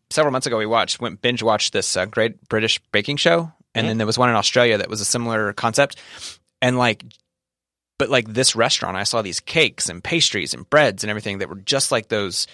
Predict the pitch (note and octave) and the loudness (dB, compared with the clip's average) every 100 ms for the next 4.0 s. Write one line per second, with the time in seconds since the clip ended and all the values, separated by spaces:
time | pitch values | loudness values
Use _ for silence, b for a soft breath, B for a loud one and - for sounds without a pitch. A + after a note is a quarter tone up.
0 | b b b - - C#3+ C#3 B2+ B2 A#2 | b b b 2 4 4 2 2 2 2
1 | A2+ G#2 _ _ _ _ - G#2+ G2+ - | 0 -6 _ _ _ _ -4 -2 -2 -4
2 | A#2 B2 - G2 G#2 A2 G#2 G#2 G2 G#2+ | -4 -2 0 -2 0 -2 -2 -4 -2 -2
3 | G2+ - C#3 C#3+ A2 - G#2 G#2 - | -2 2 4 6 4 -2 -6 -6 -8